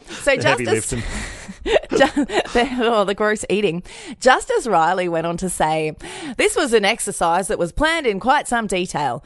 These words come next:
Speaker 1: including by secreting the drugs in a location which was difficult to discover,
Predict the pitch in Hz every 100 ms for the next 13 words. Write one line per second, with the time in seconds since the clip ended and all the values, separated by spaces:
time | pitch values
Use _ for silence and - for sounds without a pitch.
0 | - - 190 160 339 381 196 170 165 170
1 | 160 226 269 175 151 165 170 165 - 240
2 | 285 180 151 151 196 220 - 147 151 175
3 | - 208 - 294 277 220 190 175 151 -
4 | 156 147 196